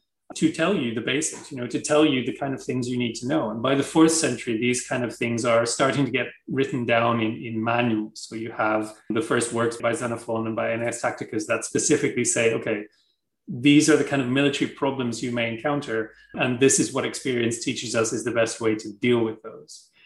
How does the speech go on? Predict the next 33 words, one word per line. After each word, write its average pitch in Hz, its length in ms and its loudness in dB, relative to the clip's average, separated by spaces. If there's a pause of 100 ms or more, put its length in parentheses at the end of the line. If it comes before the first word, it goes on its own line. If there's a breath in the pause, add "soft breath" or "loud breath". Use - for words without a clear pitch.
And 127 100 2
this 156 120 4
is 165 120 2
still 165 200 4
not 160 220 6
in 143 100 2
any 143 160 2
sense 143 320 -2
a - 80 -2
science. 135 500 4
I 131 80 -2
mean, 123 180 -2
there 127 160 -2
is 135 140 -2
no, 127 440 -4 (260)
nobody 156 320 6
is 139 120 0
a 151 80 -2
professional 120 720 -2
military 135 480 0
thinker 131 440 0
in 110 100 -10
this 107 220 -14
world. - 300 -16 (420 soft breath)
But 123 140 2
you 120 120 -2
have, 139 380 0
for 135 200 -4
instance, 135 320 0
experienced 117 800 -2
commanders 127 480 0
like 113 180 -6
Xenophon 113 540 -6